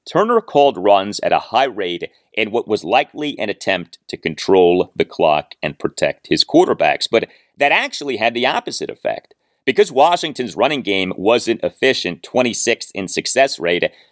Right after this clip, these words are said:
the limited drop-back opportunities the quarterbacks got came at obvious passing situations when the degree of difficulty was at its highest. Thanks to all that running, the Commanders led the N F L in time of possession, which was once seen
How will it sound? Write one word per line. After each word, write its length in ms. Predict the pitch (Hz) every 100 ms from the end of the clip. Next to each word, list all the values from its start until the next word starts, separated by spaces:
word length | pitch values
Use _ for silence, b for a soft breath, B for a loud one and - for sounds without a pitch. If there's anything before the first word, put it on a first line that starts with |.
| b
the 320 | 107 101 101
limited 380 | 98 123 156 135
drop-back 500 | 92 127 - 98 85
opportunities 800 | 90 85 87 - 85 85 87 - b b
the 80 | 104
quarterbacks 640 | - 117 104 98 98 -
got 320 | 85 85 -
came 240 | - 90 85
at 160 | -
obvious 400 | 82 80 85 80
passing 460 | - 78 80 - 80
situations 920 | - 80 90 156 220 - 95 98 - b b
when 180 | 104 98
the 80 | 90
degree 360 | 95 82 101
of 120 | 104
difficulty 720 | 95 90 87 85 82 - 80 -
was 200 | 82 -
at 300 | 71 71 -
its 200 | - -
highest. 500 | - 160 104 - - _ _ -
Thanks 240 | 151 208
to 80 | -
all 160 | 147 156
that 200 | 120 85
running, 440 | - 220 107 107 - _
the 100 | 104
Commanders 540 | - 104 156 160 143
led 320 | 90 107 92 - _
the 140 | 101 107
N 100 | 107
F 180 | 98 95
L 220 | 98 95
in 160 | 85
time 300 | 82 95 95
of 120 | 90 -
possession, 580 | 80 156 185 - 117
which 180 | 98 101
was 160 | 101 87
once 240 | 151 226
seen 320 | - 123 107